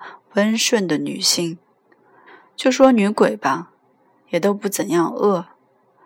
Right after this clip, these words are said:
至多也不过披头散发的就完了，也绝没有像老爷庙里的那般泥像似的眼睛冒了火，或像老虎似的张着嘴。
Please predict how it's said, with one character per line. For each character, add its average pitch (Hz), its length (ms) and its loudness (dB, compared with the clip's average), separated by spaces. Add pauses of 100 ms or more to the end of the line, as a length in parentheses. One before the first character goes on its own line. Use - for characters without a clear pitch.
(360)
至 240 200 4
多 226 400 2 (260)
也 196 120 2
不 180 160 -2
过 240 180 4
披 254 220 -2
头 247 220 4
散 - 340 0
发 202 240 0
的 - 260 -10
就 - 140 -6
完 151 260 -4
了， 151 300 -4 (1040)
也 170 140 -4
绝 170 260 2
没 190 200 2
有 185 260 0
像 214 220 -2
老 175 200 -2
爷 - 160 -10
庙 220 300 0
里 170 180 -4
的 - 280 -10 (320)
那 208 100 4
般 214 220 2
泥 165 120 -4
像 190 300 0
似 175 200 -2
的 - 260 -6 (240)
眼 185 220 -4
睛 233 300 -2
冒 262 180 4
了 254 100 0
火， 208 440 -10 (920)
或 - 180 6
像 262 240 2
老 190 200 2
虎 185 240 -2
似 - 160 -6
的 165 120 -2
张 185 260 0
着 196 100 -2
嘴。 - 440 -8